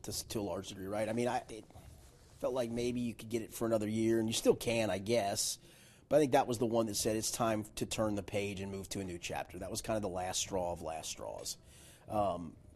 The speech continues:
you know, it was probably gonna happen anyway, but if you had any lingering belief, hope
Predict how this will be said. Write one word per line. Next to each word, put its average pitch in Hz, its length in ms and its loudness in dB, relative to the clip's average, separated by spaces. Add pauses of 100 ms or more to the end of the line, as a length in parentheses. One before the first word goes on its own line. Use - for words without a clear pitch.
(140)
you 120 120 -8
know, 76 240 -10 (500)
it 151 120 -4
was 139 80 0
probably 127 240 6
gonna 113 140 2
happen 113 260 0
anyway, 120 480 4
but 131 140 2
if 131 80 -4
you 190 80 4
had 156 100 8
any 143 160 4
lingering 117 680 0 (420)
belief, 123 720 0 (640)
hope 135 420 4